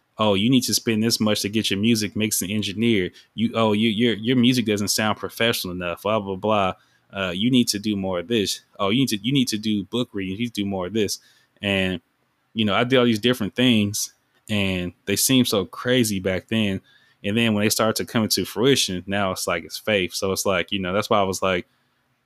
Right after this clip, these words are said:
I'm, I do, I make thing-, I, I make moves that make sense, but I need to make more moves that make sense. 'Cause at that time, I was like, you know, facing, uh, my eviction, where it's like, I'm making moves that make sense, that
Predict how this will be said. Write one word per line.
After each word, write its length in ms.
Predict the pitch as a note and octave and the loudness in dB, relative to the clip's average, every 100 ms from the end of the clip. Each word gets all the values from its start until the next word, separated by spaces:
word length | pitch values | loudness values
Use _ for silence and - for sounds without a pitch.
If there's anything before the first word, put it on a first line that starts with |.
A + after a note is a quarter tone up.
| - | -6
I'm, 220 | G#2 G#2 | -4 -2
I 120 | G#2 | -4
do, 160 | G#2 A#2+ A2 | -2 -2 2
I 60 | |
make 280 | A#2 B2 A2 | 4 4 2
thing-, 200 | B2 A#2 G2+ | 0 0 0
I, 140 | G#2 G#2 | -4 -2
I 60 | |
make 220 | G#2 A#2 G#2+ | 0 0 2
moves 240 | A#2+ A2+ | 2 4
that 120 | G2+ | 2
make 220 | G2+ F#2+ | 0 -2
sense, 440 | - - C3+ A2+ - | 0 2 4 2 0
but 100 | G2 | -2
I 40 | |
need 80 | G2+ | 0
to 80 | - | 0
make 160 | G#2+ | 0
more 160 | G#2 G2+ | 0 -2
moves 260 | G2 G#2 G2 | 0 0 0
that 80 | |
make 200 | F#2 F2 | -2 -4
sense. 360 | - - A#2+ G#2 | -4 -2 -2 -2
'Cause 120 | - | -2
at 60 | G2+ | -2
that 140 | F2+ | -2
time, 400 | - A#2+ A2+ F#2+ - | -2 -2 -2 -4 -4
I 60 | G2 | -4
was 180 | F2+ | -4
like, 200 | E2+ E2+ | -6 -6
you 60 | G#2+ | -4
know, 120 | F2+ | -4
facing, 500 | - G2+ G2 F2+ F2 - _ _ _ _ _ - | -2 -2 0 -4 -8 -12 _ _ _ _ _ -8
uh, 360 | F#2 F2 E2 D#2+ _ _ _ _ _ _ - | -2 -2 -4 -8 _ _ _ _ _ _ -8
my 200 | G2 F#2+ | -2 0
eviction, 500 | F2 C3 D3+ - F2 | 2 2 2 0 -2
where 180 | F#2+ G#2 | 0 0
it's 140 | F#2+ | 0
like, 320 | G2 F2+ F2 _ _ - | -2 -2 -4 _ _ -2
I'm 140 | A2+ C3+ | 2 2
making 280 | C3 A2+ G#2 | 2 0 2
moves 360 | A2+ A2+ G#2 | 2 4 2
that 120 | G2 | 0
make 200 | G2 F#2 - | -2 -2 -2
sense, 420 | - C3 G#2+ - | 0 0 0 0
that 280 | G2 F#2 | 0 -2